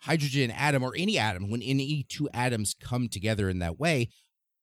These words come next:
part of the reaction is a small amount of energy is produced or heat in any sort of way.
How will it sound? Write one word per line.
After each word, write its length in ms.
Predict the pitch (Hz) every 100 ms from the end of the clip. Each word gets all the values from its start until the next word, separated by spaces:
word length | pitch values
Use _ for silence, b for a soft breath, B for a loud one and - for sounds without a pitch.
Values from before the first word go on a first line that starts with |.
| _ _ _
part 240 | - 156 185
of 100 | 160
the 80 | 139
reaction 720 | 113 117 160 175 107 90 90 - -
is 120 | 113
a 60 | 101
small 360 | - 120 123
amount 240 | 120 98 92
of 80 | - -
energy 480 | 226 151 85 76 - _ _ _ _ -
is 180 | 101 90
produced 540 | 113 147 185 - - _
or 160 | - 92
heat 400 | 85 - 101 - b b
in 180 | - 110 -
any 320 | 135 131 127 -
sort 340 | - - 123 113
of 160 | 104
way. 320 | 95 123 73